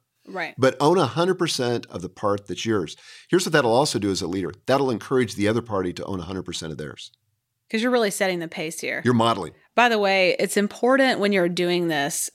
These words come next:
Speaker 1: to be mindful of your body language, your eye contact or lack thereof, your facial expressions, because you may not be disagreeing with your mouth, but your body may be disagreeing. And that's actually more powerful than what you say.
Speaker 2: Yeah, so if your arms are crossed,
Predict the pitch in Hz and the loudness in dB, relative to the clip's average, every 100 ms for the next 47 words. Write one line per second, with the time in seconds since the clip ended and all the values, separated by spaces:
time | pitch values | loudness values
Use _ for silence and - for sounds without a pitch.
0 | - - 185 185 170 160 180 170 170 175 | -4 -2 0 0 2 0 0 -2 -2 -2
1 | 190 156 165 202 214 220 226 220 214 220 | -2 0 0 0 0 0 2 0 -2 -4
2 | - - _ _ _ _ - - 147 165 | -4 -8 _ _ _ _ -8 -2 0 0
3 | - 196 190 196 185 185 170 156 143 165 | 0 0 2 2 4 2 -2 -4 -2 -2
4 | - 190 185 185 175 170 - 185 175 208 | 0 2 4 2 0 -4 -2 0 2 0
5 | 202 - - 202 - 196 196 196 - - | -2 -4 -2 -2 0 -2 -2 -4 -6 -12
6 | - 185 202 226 233 233 233 214 208 196 | -6 0 2 4 4 4 4 2 0 0
7 | 208 196 196 202 214 190 160 165 165 180 | 0 -2 -2 -2 -2 -2 -2 0 0 2
8 | 220 - 185 175 185 185 - 175 175 147 | -2 -6 -2 0 0 -2 0 0 2 0
9 | 139 _ _ _ _ _ 196 180 175 170 | -4 _ _ _ _ _ 0 2 2 0
10 | 165 175 160 139 131 - - - - 190 | -2 -4 -8 -8 -8 -10 -16 -20 -4 0
11 | 202 214 214 208 202 196 202 202 208 196 | 2 4 4 2 0 0 2 2 2 2
12 | 196 208 226 202 175 165 127 - 135 - | 2 0 -2 -2 -2 -4 -6 -4 -4 -6
13 | - _ - - 120 110 107 117 117 117 | -10 _ -10 2 2 2 2 4 6 4
14 | 120 117 131 117 113 113 - - | 0 -2 2 4 4 2 -6 -12